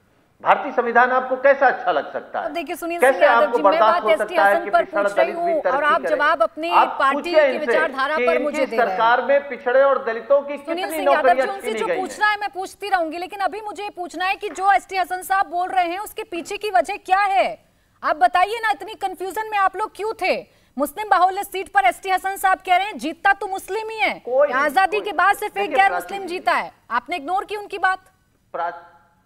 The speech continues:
Speaker 1: देखिए, देखिए प्राची जी,
Speaker 2: जी।
Speaker 1: ये लोकतंत्र है और पार्टियों के अपने अपने अधिकार हैं।
Speaker 2: हाँ।
Speaker 1: और पार्टी ही सबसे बड़ी चीज होती है,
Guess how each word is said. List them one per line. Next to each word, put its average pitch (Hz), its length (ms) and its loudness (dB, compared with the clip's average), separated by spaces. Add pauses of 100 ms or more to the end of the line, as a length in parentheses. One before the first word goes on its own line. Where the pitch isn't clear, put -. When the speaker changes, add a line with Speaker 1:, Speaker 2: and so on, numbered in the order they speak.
(1700)
Speaker 1:
देखिए, 185 220 -8 (1700)
देखिए 208 280 -8
प्राची 127 400 -6
जी, 95 280 -20
Speaker 2:
जी। 202 300 -10
Speaker 1:
ये 202 80 -10
लोकतंत्र 143 680 -10
है 98 460 -16 (460)
और - 380 -2
पार्टियों 190 460 -2
के 202 200 -6
अपने 175 280 -6
अपने 175 280 -4
अधिकार 120 480 2
हैं। - 280 -12 (200)
Speaker 2:
हाँ। 220 320 -8 (560)
Speaker 1:
और 165 480 2
पार्टी 220 400 4
ही 233 180 -4
सबसे - 380 -4
बड़ी 147 220 0
चीज 135 280 -12
होती 110 260 -14
है, 101 80 -16